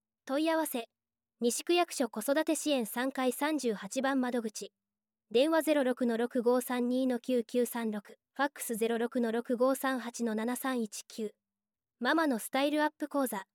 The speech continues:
骨盤調整&ストレッチ。産後のママのスタイルアップのために簡単譜。産後の体をリフレッシュしませんか？ベビーと遊びながら、綺麗な姿勢の健康的なママを目指しましょう。簡単譜、簡単譜。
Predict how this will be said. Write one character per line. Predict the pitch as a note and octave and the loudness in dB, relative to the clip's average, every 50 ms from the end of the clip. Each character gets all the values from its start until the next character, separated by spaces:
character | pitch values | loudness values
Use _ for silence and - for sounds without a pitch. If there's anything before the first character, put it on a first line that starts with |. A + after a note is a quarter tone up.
| _ _ _ _ _ _ | _ _ _ _ _ _
骨 | - - A3 - D4 | -8 -8 -4 -2 0
盤 | C#4+ E4 E4+ E4 | 0 2 0 0
調 | - - D#4 D#4 | 0 2 0 0
整& | D4 - C#4+ C4+ B3+ B3+ C#4 C#4 C4 C4 | 2 2 0 0 2 0 0 -2 -2 -4
ス | - - | -4 -4
ト | - C4 | -4 -4
レ | C4 C4 | -4 -4
ッ | - - | -6 -10
チ。 | - - - _ _ _ _ _ _ _ _ _ _ _ _ _ | -14 -16 -16 _ _ _ _ _ _ _ _ _ _ _ _ _
産 | - - - B3+ D4+ E4 | -10 -4 -2 -2 0 0
後 | D#4+ E4+ | 0 2
の | E4+ E4+ | 2 2
マ | D#4+ E4 D#4+ | 2 2 0
マ | D#4 D4 | 0 0
の | B3 G#3+ | -2 -4
ス | - - | -6 -4
タ | - C4+ C#4+ | -4 -2 0
イ | D#4 | 0
ル | D4+ D#4+ D#4+ | 0 0 0
ア | |
ッ | E4 - | -2 -2
プ | - D4 | -2 -2
の | B3+ A3 | -2 -2
た | G3+ - G#3+ | -4 -4 -4
め | A3+ A#3+ | -2 -2
に | A#3 G3+ - | -2 -4 -6
簡 | - G#3+ A3+ A#3 | -6 -8 -6 -6
単 | - C4 B3 A3+ | -4 -6 -6 -6
譜。 | - - G#3+ - _ _ _ _ _ _ _ _ _ _ _ _ _ _ | -6 -10 -10 -12 _ _ _ _ _ _ _ _ _ _ _ _ _ _
産 | - - B3 C4+ D#4 D4+ | -8 -6 -4 -4 0 0
後 | E4 | 0
の | E4 E4 D#4 | 0 0 -2
体 | - D4 C#4+ D4 D4+ D4 C#4+ | 0 0 0 2 2 2 2
を | C#4 | 2
リ | A#3+ B3 | 0 -2
フ | A#3 C#4 D4+ | -4 -2 -2
レ | E4+ | -2
ッ | E4 | -2
シ | - - C#4 | -2 -6 -6
ュ | |
し | - - | -6 -4
ま | A#3 A3+ | -6 -4
せ | - - B3+ | -4 -6 -6
ん | A#3 | -6
か？ | - G#3+ G#3 - _ _ _ _ _ _ _ _ _ _ _ _ _ | -8 -10 -14 -14 _ _ _ _ _ _ _ _ _ _ _ _ _
ベ | A3+ C#4+ F4+ | 0 0 2
ビ | E4 F#4 F4+ E4+ | 4 4 4 4
ー | |
と | - - A3+ G3+ | 2 0 -2 -2
遊 | G3 - B3+ A#3+ | -2 -2 -2 0
び | C4 | 0
な | C4 C4 B3+ | 0 0 0
が | B3+ A3+ | -2 -4
ら、 | G3+ F#3+ - - _ _ _ _ _ _ _ _ _ | -4 -6 -8 -10 _ _ _ _ _ _ _ _ _
綺 | - E4+ F4 | 2 2 4
麗 | F#4 F#4 F4 D4+ | 4 4 4 2
な | B3+ G#3+ | 2 0
姿 | - - - | -4 -4 -2
勢 | B3+ A#3+ A#3+ | 0 2 2
の | A#3+ A#3 A3+ | 0 0 -2
健 | - A#3 B3+ C#4+ | -2 -2 -2 -2
康 | C#4 - E4 E4 | 0 2 0 2
的 | D#4+ E4 D#4 - D#4 | 2 0 0 0 0
な | D#4 D4+ | 2 2
マ | D#4 D#4 | 2 2
マ | D#4 D4+ C4+ | 2 2 0
を | A3 | 0
目 | F#3+ G3 | -2 -2
指 | F#3+ B3 - | -2 -2 -4
し | - C#4+ | -2 -2
ま | C#4+ C#4+ | -2 0
し | - - D4 | 0 2 0
ょ | C4+ | 0
う。 | B3 | 0
簡 | - A#3 A#3+ B3+ | -2 -4 -4 -2
単 | - C#4+ C#4+ C4+ | -2 -2 -2 -4
譜、 | - - _ | -6 -10 _
簡 | - A3 A3+ A3+ | -8 -6 -6 -6
単 | - B3 A#3 A3 | -4 -6 -6 -6
譜。 | - - G3+ | -8 -10 -12